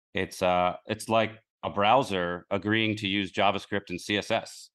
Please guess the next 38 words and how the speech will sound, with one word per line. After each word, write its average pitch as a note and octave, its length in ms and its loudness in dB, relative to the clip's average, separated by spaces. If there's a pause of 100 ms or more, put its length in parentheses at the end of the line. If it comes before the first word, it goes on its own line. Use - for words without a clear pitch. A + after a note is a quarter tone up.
and F2+ 140 -2
that F2+ 120 -4
there F#2 220 2
is F2+ 120 -4
a F#2 100 -2
JavaScript G2 480 -2
standards F2+ 360 -6
body F#2 340 2
and F#2+ 120 0
there's F#2 220 -4
a F2+ 100 -2
C F2+ 200 -4
S - 120 -6
S - 140 -2
standards E2+ 340 -6
body, E2+ 380 0
and F2+ 180 -4
all F2 180 0
browsers F2+ 440 0
use F2 180 -8
it E2 80 -18
the - 80 -12
same, G#2+ 300 -2
therefore F2+ 420 -2
all F2 160 2
browsers E2+ 380 -2
benefit G2 440 -6
because - 240 -16
of - 60 -18
it. E2 160 -14 (920)
Um, F2 580 2 (1500)
there A#2 300 4
are A2+ 160 8
many A#2 400 4
areas G2+ 480 0
where F#2 240 0
there F2+ 420 -2
are F2 500 2